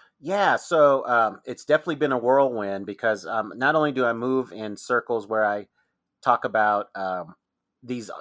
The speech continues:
topics in, in food circles, politics, and faith circles. So I've been getting a lot of requests to, you know, kind of speak in the moment. So I, I am trying to figure out what my role in all of this is and how I can bring my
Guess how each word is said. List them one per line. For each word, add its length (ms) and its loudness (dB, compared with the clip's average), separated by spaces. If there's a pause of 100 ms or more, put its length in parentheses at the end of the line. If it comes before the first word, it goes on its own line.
topics 400 0
in, 260 -10
in 140 -14
food 260 -4
circles, 520 0
politics, 720 -2
and 140 -16
faith 260 -6
circles. 460 -10
So 220 -6 (480)
I've 100 -16
been 140 -6
getting 240 -6
a 60 -4
lot 200 0
of 100 -6
requests 380 -8
to, 220 -10 (160)
you 80 -20
know, 140 -12 (120)
kind 120 -12
of 60 -12
speak 280 -10
in 80 -6
the 80 -8
moment. 400 -8
So 220 0
I, 120 -4
I 140 -8
am 140 -10
trying 180 -2
to 60 -8
figure 260 -2
out 140 2
what 140 -6
my 120 -8
role 300 -8
in 80 -12
all 160 -8
of 80 -12
this 180 -14
is 240 -12 (480)
and 180 -8
how 140 -6
I 120 -4
can 160 -16
bring 200 -10
my 160 -12